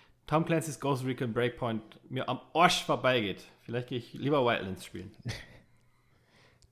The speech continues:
Speaker 2: Da sind
Speaker 1: So,
Speaker 2: wir gespannt.
Speaker 1: wollte ich nur loswerden. Ja.
Speaker 2: Da bin ich
Speaker 1: Was
Speaker 2: mal
Speaker 1: gibt's
Speaker 2: gespannt.
Speaker 1: sonst noch bei dir so? Was,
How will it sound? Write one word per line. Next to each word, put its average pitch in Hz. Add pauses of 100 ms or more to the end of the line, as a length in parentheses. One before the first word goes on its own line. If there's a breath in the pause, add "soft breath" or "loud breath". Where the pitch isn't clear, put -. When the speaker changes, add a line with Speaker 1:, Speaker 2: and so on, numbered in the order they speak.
Speaker 2:
Da 170
sind 185
Speaker 1:
So, 165
Speaker 2:
wir 185
gespannt. 160 (180)
Speaker 1:
wollte 110
ich 113
nur 107
loswerden. 101 (580)
Ja. 110 (640 soft breath)
Speaker 2:
Da 139
bin 139
ich 131
Speaker 1:
Was 127
Speaker 2:
mal 143
Speaker 1:
gibt's 120
Speaker 2:
gespannt. 147
Speaker 1:
sonst -
noch 120
bei 120
dir 101
so? 98
Was, 123